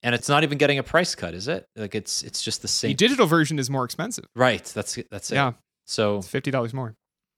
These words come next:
Speaker 1: Yeah, it's very strange. The whole thing is weird. Anyway, that's it. Tell us what you think about the Steam Deck oled. We'd love to hear from you, as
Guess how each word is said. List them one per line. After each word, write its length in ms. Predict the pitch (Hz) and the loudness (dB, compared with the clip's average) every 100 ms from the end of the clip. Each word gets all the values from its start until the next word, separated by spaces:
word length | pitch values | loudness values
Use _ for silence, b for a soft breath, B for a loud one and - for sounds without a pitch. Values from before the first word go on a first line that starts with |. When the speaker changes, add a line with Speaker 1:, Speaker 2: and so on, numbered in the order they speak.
| _ _ _ _ 104 | _ _ _ _ -4
Speaker 1:
Yeah, 180 | 90 | -4
it's 180 | 98 - | -2 -4
very 240 | - 110 98 | 0 2 2
strange. 580 | - 50 50 - - - | -4 -10 -18 -20 -20 -12
The 60 | 101 | -10
whole 120 | 101 | -10
thing 200 | - 90 | -14 -18
is 140 | - - | -20 -20
weird. 260 | 53 - _ _ _ _ _ _ _ _ _ | -18 -18 _ _ _ _ _ _ _ _ _
Anyway, 380 | 196 180 101 90 - _ - | 4 6 6 0 -10 _ 2
that's 240 | 147 - | 2 4
it. 180 | 110 - _ _ _ | 0 0 _ _ _
Tell 220 | - 170 196 | 4 6 8
us 160 | - | 6
what 140 | 180 151 | 2 2
you 80 | |
think 300 | 143 156 139 | 2 4 4
about 280 | 127 127 123 | 6 6 6
the 60 | 120 | 0
Steam 280 | - 120 110 | -2 -2 4
Deck 320 | 110 110 - | 4 4 -2
oled. 440 | 110 107 101 101 101 | -4 0 2 2 0
We'd 180 | 104 | -2
love 200 | 104 113 | 2 0
to 100 | - | 0
hear 220 | 113 113 101 | -2 -2 -2
from 200 | 120 104 | -4 -2
you, 200 | 101 101 | -2 2
as 680 | 143 165 170 147 - - | 6 6 6 2 -2 -4